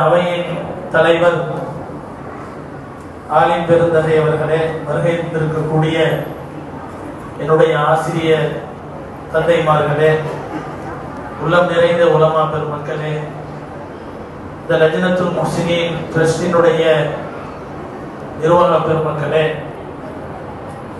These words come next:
மற்றும் வருகை தந்திருக்கக்கூடிய மாணவ செல்வங்களே, பெரியோர்களே,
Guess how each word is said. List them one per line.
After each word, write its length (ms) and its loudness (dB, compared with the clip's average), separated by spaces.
மற்றும் 320 4
வருகை 260 4
தந்திருக்கக்கூடிய 800 2
மாணவ 480 4
செல்வங்களே, 500 4
பெரியோர்களே, 640 2